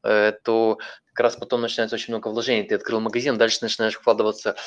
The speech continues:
в рекламу, вкладываться, там, в продвижение. И, ну, многие, то есть вот как-то с этим моментом у них сложно. То есть они думают, что они сделали чат-бот, запустили трафик. Да, вы сделали, вы сделали чат-бот, вы получите результат, но, камон, это только первый этап, то есть дальше надо его докручивать, потому что,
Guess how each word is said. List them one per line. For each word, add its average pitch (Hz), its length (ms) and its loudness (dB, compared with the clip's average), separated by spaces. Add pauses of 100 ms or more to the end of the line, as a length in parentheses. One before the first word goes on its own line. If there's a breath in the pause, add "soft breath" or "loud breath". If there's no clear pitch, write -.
(140 loud breath)
в 113 40 -6
рекламу, 135 420 4
вкладываться, 113 560 0
там, 107 140 -10
в - 40 -20
продвижение. 123 540 -4 (520 loud breath)
И, 113 220 -6
ну, 131 160 -4
многие, 127 300 0
то 127 100 -14
есть - 140 -16
вот - 100 -14
как-то - 260 -2
с - 100 -6
этим 123 140 -10
моментом 135 320 -2
у 117 40 -6
них 120 100 -6
сложно. 113 300 2
То 98 60 -8
есть - 100 -8
они 107 100 -8
думают, 113 140 -6
что - 100 -8
они 110 60 -4
сделали 113 200 4
чат-бот, 123 460 2 (240 loud breath)
запустили 120 340 -2
трафик. 127 360 0
Да, 139 340 4
вы 117 100 -6
сделали, 135 300 -2
вы 107 80 -6
сделали 127 280 -4
чат-бот, 107 440 -6
вы - 60 -20
получите 127 340 -4
результат, 131 440 0
но, - 60 -14
камон, 123 320 -2 (380 loud breath)
это 117 220 -6
только 117 260 -6
первый 120 260 0
этап, 120 260 0
то - 40 -10
есть 104 80 -8
дальше 117 220 0
надо 117 120 -4
его 113 100 -2
докручивать, 143 500 -4
потому 107 180 -20
что, - 200 -10